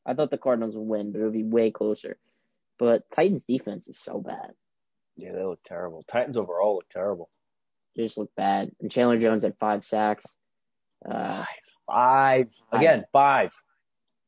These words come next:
Speaker 1: Isn't that
Speaker 2: Magic
Speaker 1: what
Speaker 2: number
Speaker 1: Reddick
Speaker 2: is
Speaker 1: had against
Speaker 2: five.
Speaker 1: the Giants last year?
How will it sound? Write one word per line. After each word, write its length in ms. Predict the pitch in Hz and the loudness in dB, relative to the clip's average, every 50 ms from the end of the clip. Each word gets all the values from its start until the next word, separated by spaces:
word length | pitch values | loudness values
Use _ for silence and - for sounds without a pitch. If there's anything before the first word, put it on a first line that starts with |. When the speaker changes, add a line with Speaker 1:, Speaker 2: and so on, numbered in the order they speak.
| _ _ _ - | _ _ _ -4
Speaker 1:
Isn't 100 | 135 135 | 0 4
that 100 | 156 185 | 6 6
Speaker 2:
Magic 160 | 208 214 196 151 | 6 6 6 4
Speaker 1:
what 60 | 131 | 4
Speaker 2:
number 160 | 127 127 127 123 | 4 4 6 6
Speaker 1:
Reddick 100 | 120 156 | 6 6
Speaker 2:
is 60 | - | 4
Speaker 1:
had 120 | - 147 147 | 4 2 2
against 160 | 147 117 113 113 107 | 2 4 4 4 2
Speaker 2:
five. 100 | 92 90 | 2 0
Speaker 1:
the 80 | - 131 | -2 -4
Giants 460 | 117 120 120 113 117 120 120 117 - - | -4 -4 -4 -2 -4 -4 -6 -8 -6 -4
last 320 | 117 113 113 110 - - | -4 -4 -4 -4 -8 -10
year? 300 | 117 113 113 120 131 151 | -10 -8 -6 -6 -8 -10